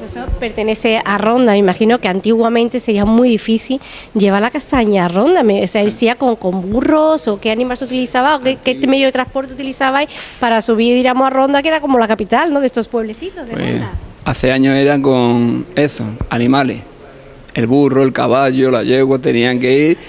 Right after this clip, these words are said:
Speaker 2: y entre la ida, la vuelta, pues echaban días enteros.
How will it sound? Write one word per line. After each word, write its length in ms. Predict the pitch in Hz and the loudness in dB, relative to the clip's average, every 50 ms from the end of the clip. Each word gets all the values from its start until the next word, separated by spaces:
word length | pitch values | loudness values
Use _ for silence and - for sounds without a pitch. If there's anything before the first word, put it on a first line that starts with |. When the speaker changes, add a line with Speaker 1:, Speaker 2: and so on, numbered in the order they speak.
| - - - - - - - - | -20 -20 -20 -20 -20 -20 -8 -2
Speaker 2:
y 120 | - 123 | -2 0
entre 320 | 120 117 113 - 117 110 110 | 0 0 -2 -2 -2 -2 0
la 180 | 113 113 110 | 0 0 0
ida, 420 | 113 131 139 143 143 139 131 135 135 | 2 2 4 4 4 4 2 2 2
la 100 | 135 135 | 2 2
vuelta, 380 | 131 139 139 135 135 - 156 | 2 2 0 0 0 -2 -2
pues 580 | 139 - 131 127 123 113 120 117 120 120 113 127 113 - - - - - - - - - - - - - - | -2 -2 -2 0 0 2 2 0 -2 -2 -4 -8 -10 -14 -18 -20 -20 -20 -20 -20 -20 -20 -20 -20 -20 -10 -6
echaban 360 | 127 - - 135 139 135 127 | -4 -2 0 0 2 2 2
días 240 | 123 143 143 131 120 | 2 2 2 2 0
enteros. 360 | 117 120 117 135 127 120 123 | 0 -2 0 0 -2 -2 -4